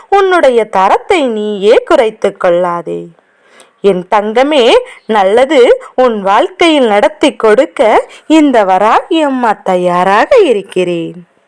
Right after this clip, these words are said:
என் தங்கமே, நல்ல நட்பு உனக்கு கிடைத்திருக்கின்றது, நல்ல உறவு கிடைத்திருக்கின்றது. ஆனால் அவையெல்லாம் நீண்ட நாட்கள் உன்னிடத்தில்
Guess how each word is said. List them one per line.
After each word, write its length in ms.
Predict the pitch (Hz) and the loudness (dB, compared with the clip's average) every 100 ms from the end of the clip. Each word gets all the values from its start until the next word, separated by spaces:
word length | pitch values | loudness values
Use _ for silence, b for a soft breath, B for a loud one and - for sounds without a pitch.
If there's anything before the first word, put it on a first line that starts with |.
| _ _ B B B - | _ _ B B B -4
என் 140 | 180 165 - | -4 -4 -6
தங்கமே, 500 | 190 196 247 269 262 254 480 B B 302 | -4 0 0 2 2 2 -2 B B -2
நல்ல 220 | 330 349 294 233 | 0 2 0 0
நட்பு 300 | 269 - 466 403 | -4 0 0 0
உனக்கு 320 | 330 262 226 214 | -4 -4 -4 -2
கிடைத்திருக்கின்றது, 1120 | 214 247 392 349 294 247 - 262 240 269 269 240 381 494 B - | 0 0 0 0 -2 -2 -2 -2 0 0 2 4 2 0 B -2
நல்ல 320 | 330 311 294 226 208 | -2 0 0 0 2
உறவு 280 | 294 508 403 294 | 2 4 2 2
கிடைத்திருக்கின்றது. 1120 | 277 285 - 247 240 - 302 269 285 269 262 262 494 B B 196 208 | 2 0 0 0 0 0 0 2 2 2 4 2 0 B B -2 0
ஆனால் 400 | 208 202 196 190 | 0 0 0 0
அவையெல்லாம் 760 | 185 190 190 202 285 247 320 - B B 311 | 0 -2 0 0 2 0 0 -4 B B 0
நீண்ட 340 | 339 311 254 214 202 | 2 2 2 -2 -2
நாட்கள் 420 | 349 - 466 370 302 | -2 0 0 0 0
உன்னிடத்தில் 680 | 269 247 247 254 320 240 | -2 0 0 -2 0 0